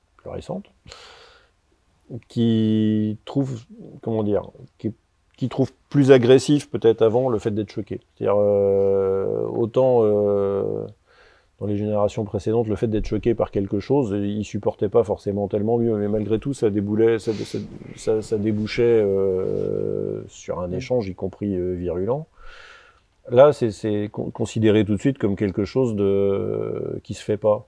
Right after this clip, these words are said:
Speaker 1: en fait.
Speaker 2: Mm.
Speaker 1: Choquer quelqu'un, ça ne se fait pas. C'est, c'est,
Speaker 2: En fait, oui, on est dans une
Speaker 1: c'est,
Speaker 2: époque où
Speaker 1: c'est,
Speaker 2: on lisse
Speaker 1: c'est,
Speaker 2: les, les,
Speaker 1: c'est,
Speaker 2: les,
Speaker 1: c'est
Speaker 2: choses,
Speaker 1: délicat.
Speaker 2: oui.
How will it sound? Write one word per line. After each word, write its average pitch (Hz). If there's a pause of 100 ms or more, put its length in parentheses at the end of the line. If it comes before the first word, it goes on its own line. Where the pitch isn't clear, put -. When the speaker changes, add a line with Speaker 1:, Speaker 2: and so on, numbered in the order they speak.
Speaker 1:
en 107
fait. 95 (140)
Speaker 2:
Mm. 143 (920)
Speaker 1:
Choquer 107
quelqu'un, 104
ça 127
ne 107
se 113
fait 110
pas. 104
C'est, 92
c'est, -
Speaker 2:
En -
fait, 92
oui, 160
on 139
est 135
dans 139
une 147
Speaker 1:
c'est, 160
Speaker 2:
époque 160
où -
Speaker 1:
c'est, 156
Speaker 2:
on 156
lisse 180
Speaker 1:
c'est, 151
Speaker 2:
les, 135
les, 120
Speaker 1:
c'est, 117
Speaker 2:
les, -
Speaker 1:
c'est 101
Speaker 2:
choses, 180
Speaker 1:
délicat. 113
Speaker 2:
oui. 110